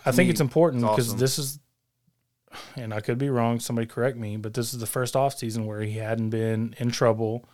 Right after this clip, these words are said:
Speaker 2: At least something looming over him.
Speaker 1: Over him.
Speaker 2: Yeah.
Speaker 1: You know, last year would have counted, but we had covid, so that's a wash for everybody. I think he had a full offseason,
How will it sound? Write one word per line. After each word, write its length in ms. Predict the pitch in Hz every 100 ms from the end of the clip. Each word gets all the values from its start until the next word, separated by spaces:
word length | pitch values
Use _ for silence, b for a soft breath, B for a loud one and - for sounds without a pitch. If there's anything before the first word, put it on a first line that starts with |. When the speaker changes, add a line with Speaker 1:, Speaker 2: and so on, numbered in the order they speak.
| B B
Speaker 2:
At 80 | 120
least 200 | 156 -
something 280 | 185 165
looming 400 | 143 131 143 135 117
over 260 | 127 117
him. 120 | -
Speaker 1:
Over 300 | 123 139 135
him. 300 | 117 113 113 110
Speaker 2:
Yeah. 220 | 117 98
Speaker 1:
You 80 | 127
know, 140 | 113
last 400 | 110 123 135 -
year 280 | 139 127 127
would 140 | 123 120
have 60 |
counted, 400 | - 120 120 120
but 100 | 117
we 120 | 110 117
had 160 | 120
covid, 460 | - 120 113 120 120
so 120 | -
that's 220 | 107 117
a 40 | 117
wash 340 | 104 110 110
for 140 | - 110
everybody. 560 | 120 117 110 107 110
I 40 | 113
think 220 | 120 113
he 100 | 123
had 100 | 113
a 60 |
full 340 | - - 131 127
offseason, 720 | 127 117 - 113 107 110 117